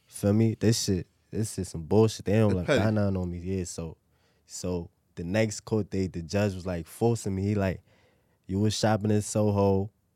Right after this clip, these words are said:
Speaker 1: so you have to have a paid attorney. If you don't have a paid attorney the next court date," uh, for me, I never heard no shit like that. They said you was shopping in Soho, so I have to have a paid attorney.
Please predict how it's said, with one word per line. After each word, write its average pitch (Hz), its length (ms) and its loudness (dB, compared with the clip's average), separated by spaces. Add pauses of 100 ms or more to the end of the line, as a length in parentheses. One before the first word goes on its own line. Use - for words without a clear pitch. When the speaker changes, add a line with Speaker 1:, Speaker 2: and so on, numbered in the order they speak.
(420)
Speaker 1:
so - 180 -4
you 98 140 2
have 107 240 4
to 101 60 -4
have 98 180 0
a 90 80 -4
paid 95 240 -2
attorney. 85 540 -8
If 87 200 -16
you 87 80 -10
don't 101 320 2 (560)
have 123 220 4
a 120 60 2
paid 131 220 6
attorney 113 420 2
the 92 60 -4
next 98 220 -2
court 104 260 -4
date," 104 280 0 (280)
uh, 87 420 -10 (480)
for 107 140 -4
me, 104 100 2
I 117 140 2
never 120 280 4
heard 123 220 4
no 110 100 4
shit 104 180 -2
like 95 180 -2
that. 87 180 -6
They 101 100 -4
said 98 220 -4
you 98 100 -4
was 90 160 -4
shopping 98 300 -4
in 92 80 -6
Soho, 95 400 -6
so - 200 -12
I - 100 -12
have 98 220 -6
to 92 60 -10
have 85 180 -8
a - 40 -16
paid - 240 -14
attorney. 82 360 -14